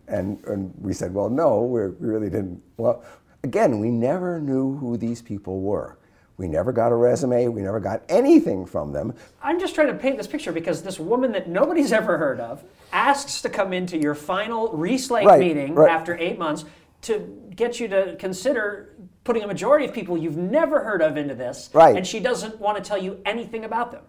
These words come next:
Speaker 1: They, correct. Remember, she said, uh, in her email, "Give me three points, uh, wh-, uh, what I can say about why you want to do this," but she never, never actually really even did that. We termed this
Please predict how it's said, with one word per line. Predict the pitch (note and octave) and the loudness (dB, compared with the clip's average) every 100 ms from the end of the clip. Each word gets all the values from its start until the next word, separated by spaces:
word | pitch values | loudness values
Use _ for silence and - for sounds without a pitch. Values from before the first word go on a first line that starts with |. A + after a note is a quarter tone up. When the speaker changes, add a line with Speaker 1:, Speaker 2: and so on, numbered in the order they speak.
| B2+ | 6
Speaker 1:
They, | D3 E3 | 8 8
correct. | E3 F#3+ D3 - - | 8 8 8 6 0
Remember, | D3 F#3 F#3 | 6 8 8
she | - C#3+ | 4 4
said, | A3+ D3 G#2 - A#2 | 8 8 6 0 2
uh, | G#2 A2 | 4 4
in | A2 | 2
her | A2+ A#2 | 2 4
email, | A#2+ A#2 G#2+ G2+ - - - | 4 4 2 0 -4 -20 4
"Give | F#3 | 6
me | G#3+ | 8
three | E3 D#3+ D#3+ | 6 4 4
points, | D#3 C3+ B2+ - - | 4 2 2 -2 0
uh, | A#2 A2 | 2 2
wh-, | G#2 A2 - | 0 -2 2
uh, | A#2+ - | 2 4
what | A#2+ | 4
I | A#2+ | 4
can | A2 A#2 | 0 0
say | C3+ B2 | 4 6
about | A#2+ A2+ A2 - | 4 2 0 2
why | G#2+ | 2
you | A2+ G#2 | 4 2
want | G#2+ G#2 | 0 -2
to | |
do | G#2 E3 | 2 4
this," | A2 E2+ | 4 2
but | - B2 | 2 2
she | - | 4
never, | D#3 D3 A2+ A2+ - | 2 4 2 0 4
never | C#3 C3+ | 4 6
actually | G2+ A#2+ - G#2 | 4 2 2 0
really | G2+ F#2+ F2+ | 2 2 0
even | F#2 | -2
did | F2 F2+ F#2 | -2 0 4
that. | C#3 G2+ - | 4 4 2
We | D3+ A#3+ G3+ | 4 4 2
termed | - D3 A#2+ | 2 2 4
this | G#2+ G#2+ - | 2 0 -4